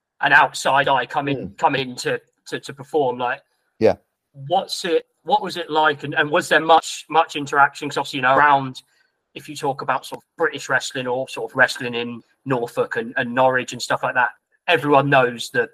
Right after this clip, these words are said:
Speaker 1: the Knight family and their story
Speaker 2: Mm,
Speaker 1: and,
Speaker 2: of course,
Speaker 1: you know,
Speaker 2: of course.
Speaker 1: that,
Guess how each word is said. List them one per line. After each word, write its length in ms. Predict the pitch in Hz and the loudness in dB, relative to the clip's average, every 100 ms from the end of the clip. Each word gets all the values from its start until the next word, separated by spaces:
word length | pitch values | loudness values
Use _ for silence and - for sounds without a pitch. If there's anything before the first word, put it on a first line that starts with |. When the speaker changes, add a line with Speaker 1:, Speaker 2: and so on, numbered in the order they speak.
| - | -6
Speaker 1:
the 60 | |
Knight 320 | 139 131 135 | 2 4 2
family 460 | - 123 127 123 117 | 2 2 2 -2 -6
and 160 | 113 117 _ _ - | -6 -8 _ _ 0
their 200 | 143 131 | 2 2
story 520 | - 151 135 139 127 | 0 -2 -2 0 -2
Speaker 2:
Mm, 60 | 123 | -2
Speaker 1:
and, 180 | 120 120 | -6 -2
Speaker 2:
of 40 | |
course, 100 | 123 | 0
Speaker 1:
you 60 | 120 | 2
know, 120 | 113 | 0
Speaker 2:
of 240 | - _ | -2 _
course. 320 | - 98 - - _ _ _ _ _ | -2 0 0 -12 _ _ _ _ _
Speaker 1:
that, 200 | 143 156 | 2 2